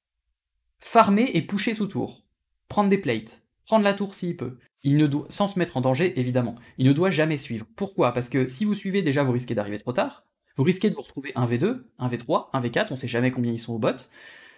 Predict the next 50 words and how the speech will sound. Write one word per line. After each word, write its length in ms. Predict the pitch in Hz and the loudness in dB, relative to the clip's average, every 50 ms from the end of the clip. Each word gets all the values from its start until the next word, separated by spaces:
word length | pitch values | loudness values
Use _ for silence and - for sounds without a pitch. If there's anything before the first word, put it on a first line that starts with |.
| _ _ _ _ _ _ _ _ _ - | _ _ _ _ _ _ _ _ _ 0
Et 140 | 202 202 | 0 0
où 180 | - 196 240 277 | 2 4 4 4
vous 140 | 247 170 147 | 4 4 2
risquez 240 | 139 165 - - 254 | 0 0 0 -2 -2
de 60 | 202 | -2
vous 80 | 175 | -2
prendre 180 | 156 - 233 220 | 0 2 2 4
une 80 | 202 190 | 4 4
embuscade. 500 | 190 180 185 185 - 190 170 123 - - | 4 2 0 -2 -2 -2 -2 -4 -6 -4
Genre, 200 | - 127 165 151 | 2 4 4 4
vous 140 | 131 123 127 | 4 2 0
dites, « 300 | 135 147 165 - - - - | 0 -2 -4 -8 -8 -4 -2
Ah 80 | 190 | 0
merde, 220 | 202 233 226 202 180 | 0 2 2 0 0
il 60 | 185 | 0
est 40 | 175 | 0
en 40 | 170 | 0
train 100 | - 196 | 0 -2
de 60 | 190 | -2
partir 280 | 180 175 165 - 190 170 | -2 -2 -4 -2 -2 0
au 40 | |
bot, 160 | 175 196 196 - | 2 2 0 0
je 100 | - - | -2 -4
vais 80 | 214 | -4
le 80 | 240 196 | -4 -4
suivre », 400 | - - 240 240 185 127 143 131 127 | -4 -2 -2 -2 -2 -2 -4 -6 -6
vous 80 | 127 131 | -4 -2
partez 240 | - 156 - - | -2 -2 0 0
aussi, 260 | 143 135 131 135 - 254 | 0 0 0 0 0 2
et 60 | 208 | 4
là, 80 | 190 | 4
d'un 100 | 190 180 | 4 4
seul 160 | 165 - 151 135 | 2 0 0 2
coup, 80 | 202 | 2
au 40 | 214 | 2
moment 180 | 160 165 170 170 | 4 4 4 4
où 20 | |
vous 100 | 156 151 | 4 2
arrivez 180 | 151 147 143 143 | 2 2 2 2
à 40 | |
côté 180 | 139 - 139 143 | 0 -2 -2 -2
du 120 | 127 127 | 0 2
bush, 300 | 123 139 170 220 214 - - | 4 4 4 2 2 -2 -6
ils 80 | 156 | -6
sont 120 | - - 139 | -2 -2 0
deux 120 | 131 185 | 2 4
à 60 | 196 | 4
vous 100 | 185 170 | 4 2
sauter 200 | 170 - 156 - | 0 -2 -4 -6
dessus. 380 | 156 - - 127 127 127 - - | -8 -8 -8 -10 -10 -10 -14 -20